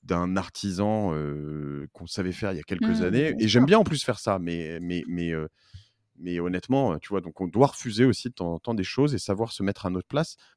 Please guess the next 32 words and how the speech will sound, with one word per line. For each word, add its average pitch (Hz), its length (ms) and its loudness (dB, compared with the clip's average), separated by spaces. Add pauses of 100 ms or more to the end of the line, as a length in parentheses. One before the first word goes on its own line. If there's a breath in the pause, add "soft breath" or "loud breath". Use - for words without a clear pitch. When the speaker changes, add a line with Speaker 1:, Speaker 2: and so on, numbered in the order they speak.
Speaker 1:
pour 139 160 6
être - 120 0
le 117 80 8
meilleur 143 360 8
pour 123 140 2
notre 104 160 0
client 98 400 2
aussi. - 260 -16 (260)
Heu, 87 320 -12
parce 82 180 -4
que 85 280 -4 (280 soft breath)
si - 140 -14
t'acceptes 101 460 -4
tout, - 140 -6
il 131 60 0
y - 20 2
a 92 60 4
un 85 40 0
moment, 98 260 0
en 78 60 -4
fait, - 260 -8
heu, 82 340 -12
tu - 140 -20
fais - 120 -20
pas 101 140 -4
Speaker 2:
Je 98 60 -10
suis - 20 -6
Speaker 1:
bien 92 60 -6
ton - 160 -8
Speaker 2:
d'accord. - 20 -10
Speaker 1:
job, 85 240 -14
quoi. - 140 -20